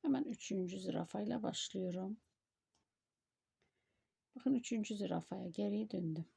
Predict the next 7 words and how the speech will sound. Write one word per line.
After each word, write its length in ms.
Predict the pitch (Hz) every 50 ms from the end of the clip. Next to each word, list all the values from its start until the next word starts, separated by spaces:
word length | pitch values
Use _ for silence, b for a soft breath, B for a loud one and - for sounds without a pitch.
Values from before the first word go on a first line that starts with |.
| _ _ _ _ _ _ _ _ _ _ _ _ _ _ _ _ _ _ _ _ _ _ _ _ _ _ _ _ _ _ _ _ _ _ _ _ _ _ _ _ _ _ _ _ _ _ _ _ _ _ _ _ _ _ _ _ b b b b b b b _ _ _ _ _ _ _ _ _ _ _ _
Şöyle 420 | - - - 254 - 185 208 165 -
bir 120 | 214 214
kirpik 600 | 208 - - - 202 180 - - - - - -
yapıyorum. 580 | 196 - - - - 196 196 196 202 214 226 - _ _ _ _ _ _ _ - - _ _ _ _ _ _ _ _ _ _ _ _ _ _ _ _ _ _ _ _ _ _ _ _ _ _ _ _ _ _ _ _ _ _ _ _ _ _ _ _ _ _ _ _ _ _ _ _ _ _ _ _ _ _ _ _ _ _ _ _ _ _ _ _ _ _ _ _ _ _ _ _ _ _ _ _ _ B B B B B B B B B - -
Şöyle 300 | - - 294 247 240 240
kirpiğin 480 | - - 233 208 - - 175 170 170 165
tepesine 720 | - - 185 - - 202 - - - 208 208 202 202 202